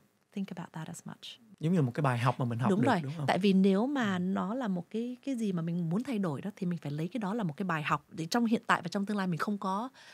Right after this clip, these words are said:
Speaker 1: làm
Speaker 2: Ừ.
Speaker 1: cái đó nữa.
Speaker 2: Ừ.
Speaker 1: Does that make sense?
Speaker 2: Right.
Speaker 1: Tại vì có những khi mình có những cái interaction nó làm cho mình đau hay là, là nó làm cho mình cảm thấy không vui hay nó tạo lên những cái sự căng thẳng trong cuộc sống của mình.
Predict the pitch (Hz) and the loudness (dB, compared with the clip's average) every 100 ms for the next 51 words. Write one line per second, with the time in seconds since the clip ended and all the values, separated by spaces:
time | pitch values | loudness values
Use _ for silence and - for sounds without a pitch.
0 | - 196 170 160 190 202 226 226 302 _ | -4 -2 -2 -2 -2 0 -2 -4 -10 _
1 | 143 127 117 214 220 220 - 233 320 - | -14 -12 -6 -4 -4 -6 -6 -8 -8 -8
2 | 139 143 131 - _ 240 214 233 277 330 | -2 -2 -2 -6 _ 0 2 2 0 0
3 | 370 381 - 330 302 294 - - - 233 | -6 -12 -6 -2 -2 -4 -10 -14 0 2
4 | 196 196 214 240 285 - 285 311 320 330 | 2 2 2 2 -2 -6 -8 -6 -6 -6
5 | - 254 233 240 269 - 269 262 262 - | 0 2 4 2 0 -2 0 0 -2 -6
6 | _ _ _ - 233 240 254 277 320 311 | _ _ _ 0 2 2 0 -2 -6 -8
7 | _ - 220 196 185 240 196 196 233 233 | _ -2 2 2 0 0 0 2 2 2
8 | 226 226 202 185 208 247 226 170 226 220 | 0 -2 -2 -4 -4 -2 -2 -2 -4 -2
9 | 196 180 180 180 - 185 143 196 254 214 | -2 -4 -6 -8 -8 -6 -4 -2 0 2
10 | 247 247 226 220 220 214 - 208 220 220 | 2 0 0 -2 0 -2 0 -2 -2 -2
11 | 226 269 - 214 - 233 214 196 151 214 | -4 -8 -4 -4 -2 -4 -2 -2 -2 -4
12 | 185 190 247 208 185 | -4 -4 -2 0 0